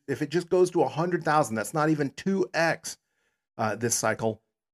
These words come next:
that stash should be worth nine thousand twelve dollars and ten cents. That is more than three X what we've invested. If Bitcoin goes to the moon, if that moon is one million dollars, that stash should be worth ninety thousand one hundred twenty-one dollars and four cents.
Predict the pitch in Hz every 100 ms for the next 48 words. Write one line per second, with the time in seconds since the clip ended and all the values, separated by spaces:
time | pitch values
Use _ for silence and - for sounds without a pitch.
0 | - 127 - 139 127 156 127 120 120 110
1 | 113 120 123 135 135 - - 113 117 120
2 | 110 120 110 113 110 107 101 113 110 123
3 | 120 - 120 113 131 135 143 143 - 214
4 | 247 196 151 - - 117 110 110 101 -
5 | 110 110 175 175 196 196 196 - 190 170
6 | 175 196 208 214 - _ 147 - 151 170
7 | 175 139 127 151 160 160 160 156 156 170
8 | 175 - _ _ - 131 - 156 151 -
9 | 147 139 135 131 135 147 165 185 156 120
10 | 101 - 123 113 113 117 113 113 117 110
11 | - 131 127 117 113 107 110 151 151 156
12 | 151 151